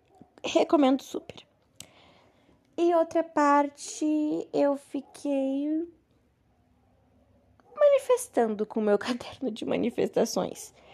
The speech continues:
sabe? Lei da atração, universo. Eu não sei se futuramente eu ainda vou acreditar nisso, mas a questão é que agora eu acredito. E acredito muito nisso.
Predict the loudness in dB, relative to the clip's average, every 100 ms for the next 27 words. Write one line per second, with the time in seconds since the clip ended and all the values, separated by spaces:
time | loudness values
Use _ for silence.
0 | -20 -6 0 0 0 -6 -2 2 2 2
1 | -2 0 0 2 2 0 -6 _ _ _
2 | -10 -6 0 2 2 -2 -8 -10 -10 -10
3 | -20 -20 _ _ _ _ _ -6 -4 -4
4 | -6 -6 -8 -8 -10 -10 -10 -14 _ _
5 | -14 -6 -6 -4 -8 -8 -10 -8 -6 -6
6 | -10 -12 -12 -8 -6 -4 -6 -8 -10 -10
7 | -10 _ _ _ _ _ _ _ -6 -2
8 | 0 2 4 2 2 2 2 0 2 2
9 | 2 2 4 4 4 2 -2 0 -2 -4
10 | -12 -20 _ -20 _ -2 -2 -2 -8 -6
11 | 0 2 2 2 -2 -6 -8 -10 -16